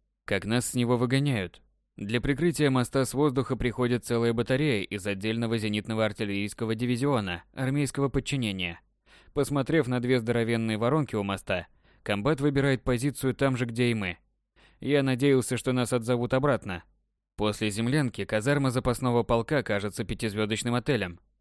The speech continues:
Однако получил из полка приказ оставаться на месте, и мы перебираемся на сотню метров дальше от моста. Опять копаем начинающую промерзать землю. На глубине метр восемьдесят под ногами начинает хлюпать вода.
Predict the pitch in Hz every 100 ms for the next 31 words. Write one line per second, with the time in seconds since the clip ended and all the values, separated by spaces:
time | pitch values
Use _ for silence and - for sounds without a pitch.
0 | _ - 107 139 160 147 139 131 - 139
1 | 127 127 117 127 113 117 139 135 117 -
2 | 110 113 127 127 135 101 - 90 - _
3 | _ _ _ - 95 117 117 120 117 117
4 | 135 127 131 127 123 120 123 117 117 123
5 | 120 147 113 110 101 131 - 95 85 _
6 | _ _ - 113 151 123 - 95 113 117
7 | 123 120 113 117 113 107 - 110 110 113
8 | 110 120 113 135 117 98 87 - _ _
9 | - 104 120 123 147 165 139 139 135 127
10 | 156 - 104 98 - 95 107 104 104 120
11 | 135 131 - 120 120 117 113 110 117 120
12 | 127 107